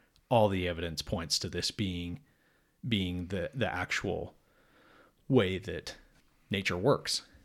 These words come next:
And it, it's become to the point now that it's so agreed on by scientists that it, we accept it as true.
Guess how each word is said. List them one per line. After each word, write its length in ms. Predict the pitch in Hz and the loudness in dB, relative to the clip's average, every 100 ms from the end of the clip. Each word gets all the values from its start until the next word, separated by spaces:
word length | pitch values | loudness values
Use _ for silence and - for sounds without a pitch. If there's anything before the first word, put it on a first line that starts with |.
| - - | -20 -6
And 560 | 117 107 101 95 92 - - - - | -2 0 0 0 -2 -6 -12 -18 -6
it, 420 | 120 104 95 - - _ _ _ - - _ - | 0 0 0 -6 -20 _ _ _ -20 -20 _ -2
it's 180 | 123 - | 0 0
become 480 | 107 - 120 107 | 0 4 4 4
to 140 | 104 98 | 2 -2
the 80 | - | -2
point 300 | 123 107 104 | 2 2 6
now 320 | 131 117 104 | 6 6 4
that 180 | 98 101 | 0 -2
it's 200 | 110 - | 0 2
so 640 | - - 127 127 135 139 | 2 8 10 12 12 10
agreed 500 | 120 104 104 107 117 | 6 2 2 4 6
on 380 | 123 131 156 151 - | 6 6 4 0 2
by 420 | 101 101 95 92 - _ _ | 4 4 2 -2 -8 _ _
scientists 680 | - 117 113 113 127 - - | 2 4 4 6 4 4 0
that 320 | - 107 - - _ _ _ _ _ 135 | 4 2 2 -8 _ _ _ _ _ -4
it, 280 | 123 87 | -4 -4
we 340 | 117 110 110 107 | 0 4 6 4
accept 480 | 104 - 120 - 107 | -2 2 2 2 0
it 120 | 87 | 0
as 220 | 95 90 - _ - | -2 -4 -8 _ -4
true. 360 | - 113 110 | 2 2 2